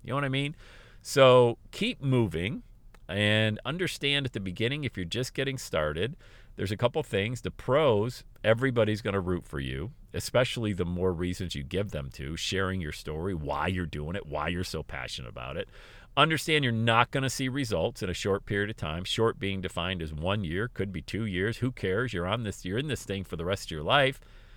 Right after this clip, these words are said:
Don't get, why would, I mean, it doesn't even make any sense. You would never get something started just to do it for a year. "Oh, I'm gonna give it a shot." Nobody ever gave it a shot and was successful. The only people that have success are the ones that are committed. You got a great attitude,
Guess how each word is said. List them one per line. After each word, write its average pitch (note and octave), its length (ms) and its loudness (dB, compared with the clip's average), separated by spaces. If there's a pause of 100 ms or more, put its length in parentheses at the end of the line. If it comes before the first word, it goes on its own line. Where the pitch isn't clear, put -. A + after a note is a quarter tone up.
(160)
Don't A3+ 200 6
get, E3 140 2 (560)
why G3 160 2
would, A3+ 180 0
I D#3+ 40 2
mean, F3 260 0 (840)
it G3 60 0
doesn't B3 120 6
even A3 120 2
make G#3 140 2
any D3+ 100 2
sense. G#3+ 360 0
You A3 80 -2
would B3+ 80 -2
never B3+ 160 4
get G#3+ 140 2
something D3+ 220 0
started D#3+ 460 6
just C#3+ 180 -2
to C#3 60 -4
do C3 140 2
it A#2 60 0
for G#2 160 0
a F2+ 60 0
year. A3 360 0 (540)
"Oh, F#3 80 8
I'm G3+ 160 10
gonna F#3+ 100 2
give E3+ 220 2
it E3 60 0
a D#3+ 40 4
shot." C3 380 4
Nobody F3+ 380 4
ever D#3+ 140 4
gave A#2 220 4
it A#2 80 -2
a G#2 40 -2
shot F2 360 0 (100)
and E2+ 220 -2
was D2 120 -6
successful. - 560 -12 (440)
The F2 220 2
only F3+ 320 0
people B2 400 -2
that F#2+ 120 0
have - 200 -2
success - 540 -6
are - 40 -12
the D#2+ 100 -6
ones F2 460 -6
that E2+ 200 -2
are D#2+ 300 -2
committed. F2 380 -4 (200)
You - 80 -12
got C2+ 100 -6
a D2 40 -8
great D#3 240 6
attitude, F#3 580 4